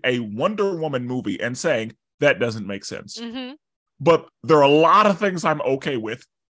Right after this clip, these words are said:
Speaker 1: that are not things.
Speaker 2: <laughs>
Speaker 1: Like the fact that the lasso of truth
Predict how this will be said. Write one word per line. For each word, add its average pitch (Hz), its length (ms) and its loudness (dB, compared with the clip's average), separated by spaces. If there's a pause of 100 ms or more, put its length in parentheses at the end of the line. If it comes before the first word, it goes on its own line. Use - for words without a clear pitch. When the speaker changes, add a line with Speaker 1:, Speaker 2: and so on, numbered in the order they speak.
(300)
Speaker 1:
that 131 300 2
are 135 100 2
not 120 400 0 (300)
things. 110 580 -8 (380)
Speaker 2:
<laughs> 311 80 -12 (1300)
Speaker 1:
Like 131 260 2 (100)
the 139 80 -2
fact 165 380 0
that 151 220 -2 (260)
the 143 140 -2
lasso 147 400 0
of 127 100 -8
truth 127 360 -6